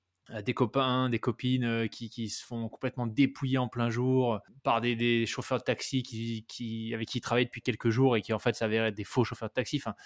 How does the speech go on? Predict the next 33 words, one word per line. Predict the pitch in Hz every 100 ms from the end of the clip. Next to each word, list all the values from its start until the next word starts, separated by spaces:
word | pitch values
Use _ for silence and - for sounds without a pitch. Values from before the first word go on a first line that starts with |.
| - - - -
tu | 156
vois, |
je | 160
pense | 170 -
qu'il | 147
y | 139 -
a |
toute | - 156
une, | 180 175
toute | 185 -
une | 185
série | - 170
d'histoires | 139 156 - 170 180 175 - -
que | 135
j'ai | 123
engrangées | 127 123 131 143 180
et |
qui, | - 123
au-, | 123 120 117
qui, | -
au | 131
bout |
d'un | 131
moment, | 131 160 170 156
euh, | 123 117 117 113
m'ont | 120 117
fait | -
passer | 127 143 -
en | 151
mode, | 139 160 131
euh, « | 123
Ah, | 151 - _ _
attention ». | 135 139 120 107